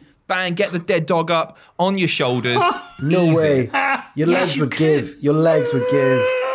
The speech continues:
Speaker 2: Twenty-one stone?
Speaker 1: How? Well, I'm, I think I'm seventeen stone.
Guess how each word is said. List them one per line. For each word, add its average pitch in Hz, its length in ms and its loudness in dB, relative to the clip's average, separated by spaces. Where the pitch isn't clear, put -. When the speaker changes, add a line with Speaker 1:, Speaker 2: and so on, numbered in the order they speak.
Speaker 2:
Twenty-one 208 580 0
stone? 160 640 -4
Speaker 1:
How? 180 400 -6
Well, 143 120 -2
I'm, 220 380 0
I 185 140 -2
think 202 160 -2
I'm 190 120 2
seventeen 147 680 -4
stone. 67 340 -10